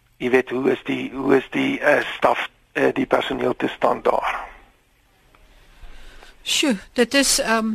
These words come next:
Speaker 2: dit is nogal ontstellend. Met ander woorde, sê maar ek is 'n staatspasiënt en ek benodig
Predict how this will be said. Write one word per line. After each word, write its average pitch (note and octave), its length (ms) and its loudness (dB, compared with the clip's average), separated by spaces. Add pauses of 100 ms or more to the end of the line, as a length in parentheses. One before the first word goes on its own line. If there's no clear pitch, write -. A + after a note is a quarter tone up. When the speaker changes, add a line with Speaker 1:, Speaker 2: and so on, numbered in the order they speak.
(180)
Speaker 2:
dit A#3+ 200 0
is D4+ 180 0
nogal D#4 260 4
ontstellend. C4+ 720 2
Met C#4+ 160 -2
ander G4 320 2
woorde, C4+ 460 4
sê F4 240 0
maar G4+ 180 2
ek A#3 220 0
is C4 160 4
'n B3+ 80 2
staatspasiënt G#3 960 0
en A3 140 2
ek C#4+ 240 2
benodig G3 880 2